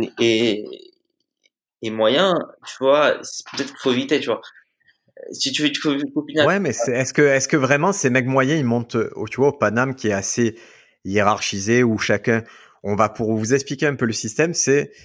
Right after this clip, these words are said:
Speaker 2: si, si je résume vraiment grossièrement, le labo, ça va être des horaires un peu plus tôt dans l-, dans la soirée ou en fin d'après-midi.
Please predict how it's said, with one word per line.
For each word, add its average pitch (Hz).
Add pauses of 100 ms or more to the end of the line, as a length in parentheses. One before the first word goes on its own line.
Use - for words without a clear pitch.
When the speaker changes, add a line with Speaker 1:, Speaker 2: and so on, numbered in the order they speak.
(280)
Speaker 2:
si, -
si -
je 113
résume 117
vraiment 117
grossièrement, 117 (800)
le 120
labo, 143
ça 117
va 110
être 113
des 101
horaires 117
un 123
peu 127
plus -
tôt 135
dans 104
l-, 98 (340)
dans 101
la 107
soirée 117
ou 107
en 107
fin 113
d'après-midi. 107